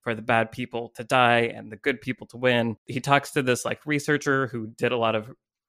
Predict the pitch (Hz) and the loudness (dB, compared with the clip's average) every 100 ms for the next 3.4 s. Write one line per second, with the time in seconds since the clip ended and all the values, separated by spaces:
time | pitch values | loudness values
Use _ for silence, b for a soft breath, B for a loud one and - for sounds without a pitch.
0 | _ 117 113 135 135 139 120 120 156 156 | _ -8 -2 -2 -2 -4 -2 2 4 2
1 | - 143 143 143 123 120 123 123 120 113 | 0 2 2 0 -6 -4 -4 -2 -4 -4
2 | 117 107 - 123 107 - - - 123 123 | -6 -8 -2 -2 -2 -8 -8 -2 0 0
3 | - 110 107 107 | -2 -4 -4 -8